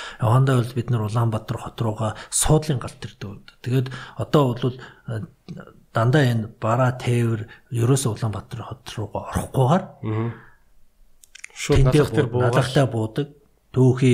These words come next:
Speaker 1: эдэн тэндээ буугаад боловсрогдоод
Speaker 2: Мгм.
Speaker 1: эцсийн бүтээгдэхүүн Улаанбаатар руу ордог. Тэгээд
Speaker 2: Мгм.
Speaker 1: тээвэрлэл бол айгүй сонголт болчихж байгаа.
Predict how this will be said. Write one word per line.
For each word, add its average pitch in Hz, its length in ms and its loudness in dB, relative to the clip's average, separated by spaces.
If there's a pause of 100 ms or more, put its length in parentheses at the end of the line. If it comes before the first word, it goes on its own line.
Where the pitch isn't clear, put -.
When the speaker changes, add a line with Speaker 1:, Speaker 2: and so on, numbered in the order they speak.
Speaker 1:
эдэн 120 160 -2
тэндээ 113 320 0
буугаад 110 360 -4
боловсрогдоод 143 760 2
Speaker 2:
Мгм. - 120 -20
Speaker 1:
эцсийн 107 360 4
бүтээгдэхүүн 123 440 -2
Улаанбаатар 104 360 -8
руу - 160 0
ордог. - 240 -6 (140)
Тэгээд 123 180 -2
Speaker 2:
Мгм. - 80 -4
Speaker 1:
тээвэрлэл 185 360 6
бол 127 160 -4
айгүй 120 160 -8
сонголт - 320 -10
болчихж - 320 -14
байгаа. - 120 -20